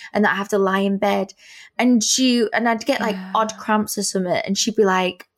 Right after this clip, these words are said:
Speaker 1: "Just indulge, indulge in this time of you are a strong woman that goes through this and, you know, it's monthly, and just indulge in lying in that bed and going,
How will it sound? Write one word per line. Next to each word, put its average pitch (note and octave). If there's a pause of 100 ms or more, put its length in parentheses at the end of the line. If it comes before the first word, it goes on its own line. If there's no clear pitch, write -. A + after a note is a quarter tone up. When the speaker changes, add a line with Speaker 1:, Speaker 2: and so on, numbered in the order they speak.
(140)
Speaker 1:
"Just G#3
indulge, F#3 (100)
indulge A3+
in C#4+
this C#4+
time F#3+
of F3
you G#3+
are F#3+
a F#3+ (380)
strong A#3
woman A3 (240)
that -
goes G#3+
through C#4
this A#3 (380)
and, F3+
you G#3+
know, G3+
it's -
monthly, G#3 (320)
and B3
just D#4 (160)
indulge E4
in G3+
lying C#4+
in F4
that E4+
bed G3+
and F#3+
going, E3+